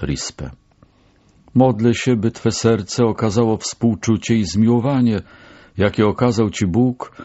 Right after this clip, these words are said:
oszczędzając życie twojego syna. Rispa to kobieta, której wiara wytrzymała niejedną próbę.” „A cóż to oznacza?” „No, że mimo swej młodości ma już za sobą wielkie tragedie.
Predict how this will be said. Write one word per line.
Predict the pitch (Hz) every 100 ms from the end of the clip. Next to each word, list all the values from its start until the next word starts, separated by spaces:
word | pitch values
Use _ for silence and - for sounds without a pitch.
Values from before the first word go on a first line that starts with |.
| - _
oszczędzając | 107 98 - 101 104 123 113 -
życie | 87 123 123 110
twojego | - 98 95 90
syna. | 92 - 95 85 78 _ _ _ _ _ _ -
Rispa | 95 131 - - 131 127
to | 120
kobieta, | - 113 104 135 131 127
której | - - 117 98
wiara | 80 117 127 131 135 - - -
wytrzymała | 82 98 - - 104 120 127
niejedną | 123 117 123 113 123
próbę.” | 123 156 143 92 71 - _ _ _ _ _ _ _ _ _ _ _
„A | 92
cóż | 92 - -
to | 90
oznacza?” | 80 78 65 - 82 82 104 _ _ _ _ _ _ _ _ _ _
„No, | 90 110
że | 113 117
mimo | 117 131 123
swej | 120 - 120
młodości | 110 110 113 110 101 - - 117 127 127 - - -
ma | 95
już | 117 131
za | 120 117
sobą | - 110 123
wielkie | 110 110 101 - 117
tragedie. | - 127 165 131 92 90